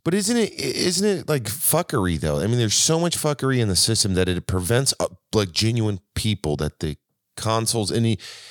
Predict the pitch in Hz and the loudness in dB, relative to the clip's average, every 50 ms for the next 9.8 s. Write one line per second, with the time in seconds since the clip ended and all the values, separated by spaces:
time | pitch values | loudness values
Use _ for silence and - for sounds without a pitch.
0 | - - - 95 98 87 113 110 107 87 95 87 101 107 127 139 - 127 - - | -14 -6 -2 -2 0 2 2 0 0 -2 -2 0 0 0 0 0 -2 -2 -2 -2
1 | - 85 76 78 - 85 85 80 82 76 95 85 73 67 - - - _ - 90 | 0 0 0 0 0 0 -2 -2 0 0 0 0 0 -2 -4 -8 -8 _ -4 -2
2 | 90 - - 95 95 87 80 - 98 110 123 135 139 131 - - 85 - - 85 | -2 0 0 0 0 0 -2 -4 -2 0 0 0 -2 -4 -4 -4 -6 -6 -6 -4
3 | 82 82 80 80 76 - - 82 78 73 65 - - 95 98 95 82 - - 78 | -2 0 0 0 -2 -2 -2 -2 0 -2 -2 -2 -2 0 0 0 0 -2 -4 -4
4 | - - - 113 98 85 - 76 - - 92 98 104 98 107 101 90 - 85 78 | -2 -2 0 0 0 0 -2 -2 -2 -2 0 0 2 2 0 0 0 -2 -4 -4
5 | - 131 135 - - 92 85 82 80 76 73 71 69 - _ - _ _ _ _ | -4 -4 -2 -2 0 0 0 0 0 0 -2 -2 -4 -6 _ -18 _ _ _ _
6 | _ - 143 165 190 175 160 - 160 156 147 156 175 175 147 120 113 85 92 104 | _ 0 2 2 2 2 0 -2 -2 0 0 2 2 2 2 0 -2 -2 -2 -2
7 | - - - - 110 107 101 - - - 101 90 - - - 135 147 165 - 127 | -4 -4 -4 0 0 0 0 0 0 -2 -2 0 -2 -2 0 0 0 2 0 0
8 | 95 76 82 73 62 - - - - 65 69 71 73 78 80 78 - - - 82 | 0 0 0 -2 -2 -4 -6 -4 -2 -2 -2 0 0 0 0 0 0 0 0 -2
9 | 78 67 71 69 - 80 82 80 85 85 87 90 104 101 - - | -2 -2 0 0 0 2 2 2 2 2 2 2 0 -2 -4 -6